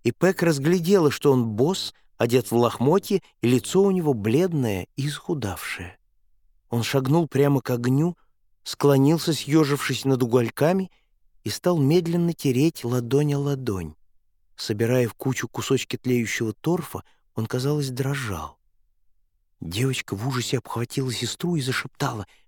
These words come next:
«Проснись, Нелли, проснись! Билли вернулся!» Нелли спала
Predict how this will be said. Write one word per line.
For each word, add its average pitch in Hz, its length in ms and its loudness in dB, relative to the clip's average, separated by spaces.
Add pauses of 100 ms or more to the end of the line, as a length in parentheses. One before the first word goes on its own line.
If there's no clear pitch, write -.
(120)
«Проснись, 170 520 2
Нелли, 165 420 2 (220)
проснись! 156 640 2 (160)
Билли 202 520 2
вернулся!» 190 720 2 (720)
Нелли 139 440 -2
спала 101 560 -2